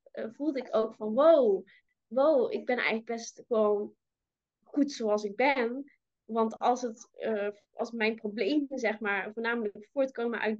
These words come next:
die periode, ik kan daar zelf niks aan doen, mijn ouders kunnen daar niks aan doen.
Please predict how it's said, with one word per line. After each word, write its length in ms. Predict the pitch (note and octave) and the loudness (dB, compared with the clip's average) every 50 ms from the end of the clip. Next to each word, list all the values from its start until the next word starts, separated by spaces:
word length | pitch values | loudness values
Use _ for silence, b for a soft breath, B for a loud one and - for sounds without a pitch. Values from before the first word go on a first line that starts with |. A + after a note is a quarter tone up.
| - _ | -6 _
die 200 | C#4+ D4+ D4+ D4 | -4 -4 -4 -4
periode, 680 | - B3 A3+ A3+ A3 A3+ C4 C#4 C#4 B3 G#3+ - - | -4 -4 -4 -2 0 2 4 4 4 4 0 -4 -6
ik 100 | - - | -8 -8
kan 160 | - B3 A3+ - | -8 -10 -8 -6
daar 180 | A3+ G#3+ G3+ | -6 -6 -6
zelf 280 | A3 A#3+ A#3+ C#4 F4+ - | 0 2 2 2 2 0
niks 200 | F#4 F#4 F4+ - | -4 -4 -4 -2
aan 120 | F4 E4+ | -2 2
doen, 160 | E4 F#4+ G4 F#4 | 4 6 6 6
mijn 220 | C4+ - D4+ - | 4 2 -2 -2
ouders 360 | - - G4 G#4 G#4 - - | 2 4 4 4 4 2 -4
kunnen 220 | - F4 F4 F4 F4 | -8 -8 -8 -6 -6
daar 160 | F4 E4+ E4+ | -6 -6 -6
niks 260 | E4+ E4+ E4+ - - | -6 -6 -8 -8 -8
aan 60 | E4+ D#4+ | -8 -8
doen. 120 | F4 | -8